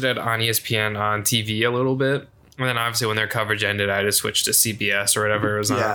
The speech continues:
Speaker 1: on.
Speaker 2: Yeah, on the final cover-, or on the final, on Sunday, I went to C B S and watched it.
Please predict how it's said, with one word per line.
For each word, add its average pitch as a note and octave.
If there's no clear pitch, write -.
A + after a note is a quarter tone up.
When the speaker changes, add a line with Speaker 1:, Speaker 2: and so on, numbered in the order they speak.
Speaker 1:
on. -
Speaker 2:
Yeah, F3
on A#3+
the B3+
final F#3+
cover-, D#3
or D#3+
on C#3+
the D3
final, D3
on C3+
Sunday, C3+
I B2
went A#2
to -
C A#2
B A2+
S A2
and A2+
watched G2+
it. G2+